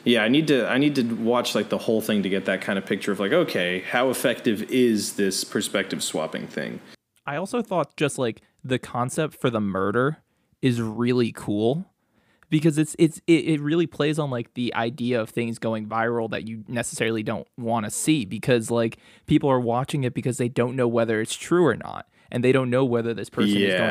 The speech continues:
Speaker 2: to
Speaker 1: Yeah.
Speaker 2: die. And that's such a clever thing because then they're gonna tell their friends and then the news starts picking it up. And you're
Speaker 1: Mm-hmm.
Speaker 2: just like,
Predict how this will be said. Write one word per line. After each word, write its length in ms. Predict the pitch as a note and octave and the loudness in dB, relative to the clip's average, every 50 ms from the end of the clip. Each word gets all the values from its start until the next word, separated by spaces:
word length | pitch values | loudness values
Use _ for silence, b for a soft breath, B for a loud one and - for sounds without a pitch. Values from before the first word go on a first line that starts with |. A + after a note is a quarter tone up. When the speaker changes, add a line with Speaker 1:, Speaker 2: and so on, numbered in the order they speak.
| D#2+ | 0
Speaker 2:
to 60 | D#2+ D2 | -2 -2
Speaker 1:
Yeah. 40 | |
Speaker 2:
die. 440 | - A#2+ A#2 B2+ C3+ B2+ G#2 - - b b b b b | -2 -2 -2 0 0 -2 -2 -4 -6 b b b b b
And 140 | - B2 B2 | -6 -4 -2
that's 200 | B2 C3 B2+ - | -2 -2 -2 -4
such 160 | - C3+ - | -4 -4 -4
a 40 | C3 | -6
clever 420 | - - - - C3+ B2+ A#2+ B2 A#2 | -8 -8 -4 -2 -2 0 0 -2 -4
thing 240 | - D3 D3 D3+ A#2+ | -4 -4 -4 -4 -4
because 300 | A#2 - - A2+ G2+ - b b b | -6 -4 -4 -6 -6 -8 b b b
then 200 | - A2 A#2 B2 | -4 -2 0 2
they're 100 | B2+ B2+ | 2 2
gonna 160 | A#2+ B2 A#2+ A#2+ | 2 2 0 -2
tell 180 | - - B2 A#2 | -2 0 0 2
their 120 | A#2+ A#2+ | 0 0
friends 360 | - - C3+ C#3+ C#3 A#2 - - - | 0 2 0 2 0 0 -4 -6 -6
and 120 | A#2 G#2 | -4 -4
then 100 | A2+ A2+ A2+ | -4 -2 -2
the 60 | A2+ | 0
news 280 | A2+ B2 C3 C3+ C3 - | 2 6 6 6 6 4
starts 220 | - B2 A2 - | 0 -4 -4 -4
picking 300 | - - A2+ - A2 A2 | -4 -6 -4 -4 -4 -4
it 60 | A2 G#2+ | -4 -2
up. 80 | G2+ | 0
And 140 | A#2 A#2 A#2 | 2 4 4
you're 80 | A#2 A#2 | 4 2
Speaker 1:
Mm-hmm. 80 | B2 D3 | 2 0
Speaker 2:
just 180 | D3+ D3+ - | -2 -2 -2
like, 240 | A#2+ A2+ A2 A2 - | -2 -2 -2 -4 -6